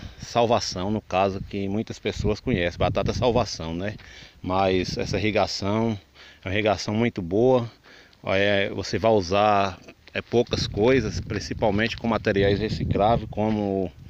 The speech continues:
garrafa pets e algumas vasilhas que vocês não, não usam mais. Isso aqui é uma bela vista aqui da, da região aqui, ó, onde eu tô gravando o vídeo. É um tempo muito quente aqui no Nordeste aqui do Brasil, aqui na Bahia.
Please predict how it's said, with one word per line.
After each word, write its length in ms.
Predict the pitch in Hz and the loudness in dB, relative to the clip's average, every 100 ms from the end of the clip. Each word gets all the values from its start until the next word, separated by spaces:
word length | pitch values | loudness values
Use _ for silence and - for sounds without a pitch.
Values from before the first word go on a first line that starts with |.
| - - - | -10 -10 -10
garrafa 420 | - 95 110 - | -4 0 0 0
pets 920 | 110 107 107 123 123 110 - - - - - | 0 2 4 6 4 0 -6 -16 -18 -18 -2
e 80 | 151 | 0
algumas 420 | 156 160 156 135 | 2 2 2 4
vasilhas 540 | 135 101 95 123 127 | 4 4 2 0 -2
que 100 | - | -4
vocês 440 | 120 113 - 120 120 | -4 -2 0 0 0
não, 280 | 127 123 - - | -2 -4 -6 -8
não 100 | 113 | -6
usam 220 | 117 120 | -4 -6
mais. 320 | 82 80 82 - - - - | -6 -6 -8 -14 -20 -20 -20
Isso 120 | - - | -18 -10
aqui 100 | 110 | -6
é 20 | |
uma 80 | 104 | 0
bela 220 | 113 107 | 2 2
vista 400 | 87 104 - 98 | 0 -2 -2 -8
aqui 240 | 85 98 | -8 -8
da, 340 | 98 95 90 87 | -4 -2 -2 -4
da 120 | 92 | -4
região 480 | 95 92 87 92 92 | -2 -2 -2 -4 -4
aqui, 260 | - 110 | -4 -2
ó, 60 | 113 | 0
onde 220 | 104 98 | 0 -4
eu 40 | 95 | -4
tô 140 | 98 | -2
gravando 460 | 90 90 90 95 85 | 0 0 -2 -4 -4
o 20 | |
vídeo. 420 | 82 113 123 113 107 - - - - - - | -2 -2 -2 -8 -12 -20 -14 -10 -10 -12 -8
É 640 | 87 92 92 90 87 90 - - - - - - - - | -2 0 0 -2 -4 -8 -12 -16 -20 -20 -18 -12 -12 -8
um 80 | 101 | -8
tempo 320 | - 113 107 | -4 -4 -2
muito 300 | 113 139 117 | 0 -2 -6
quente 460 | - 113 117 - | -4 -2 -2 -2
aqui 360 | 101 113 127 143 | -8 -6 -4 -2
no 120 | 127 | -2
Nordeste 560 | 117 98 90 101 104 - | -2 -4 0 0 0 -6
aqui 160 | - | -8
do 100 | 95 | -6
Brasil, 640 | 98 98 90 80 101 135 131 | -2 0 -2 -2 -4 -4 -4
aqui 160 | 107 | -6
na 100 | 104 | -8
Bahia. 480 | 98 90 95 139 147 | -4 -2 0 -2 -4